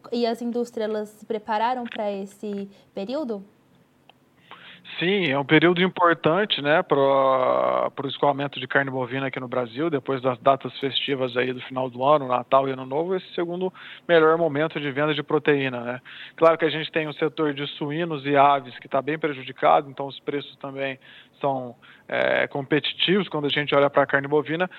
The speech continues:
Speaker 2: mas sem dúvida é um alento como um todo pro escoamento da produção nacional nesse período, né? Hoje a gente vê uma referência da carne com osso aqui no atacado ao redor de dezenove e setenta, né? É,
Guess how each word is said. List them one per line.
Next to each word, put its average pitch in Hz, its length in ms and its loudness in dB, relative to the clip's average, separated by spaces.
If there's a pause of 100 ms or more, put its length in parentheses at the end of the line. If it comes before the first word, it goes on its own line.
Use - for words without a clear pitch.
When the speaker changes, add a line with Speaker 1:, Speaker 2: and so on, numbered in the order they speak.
(140)
Speaker 2:
mas 175 200 4
sem 185 200 2
dúvida 151 380 2
é 156 40 8
um 160 100 2
alento 143 400 0
como 147 200 -2
um 135 80 -6
todo 139 240 -6
pro 147 120 -4
escoamento 139 480 -4
da 143 120 6
produção 143 540 -4
nacional 139 720 0
nesse 135 220 -8
período, 127 440 -2
né? 120 220 -10 (400)
Hoje 147 160 2
a 139 40 0
gente 147 280 -2
vê 143 280 4 (220)
uma 143 160 4
referência 143 880 2 (320)
da 139 200 4
carne 143 320 0
com 147 180 -6
osso 139 260 -4
aqui 143 100 -10
no 143 80 -6
atacado 139 400 0
ao 135 60 -2
redor 139 260 -4
de 127 120 -10
dezenove 135 460 -2
e - 80 -18
setenta, 165 580 -2 (220)
né? 151 220 0 (420)
É, 131 1200 2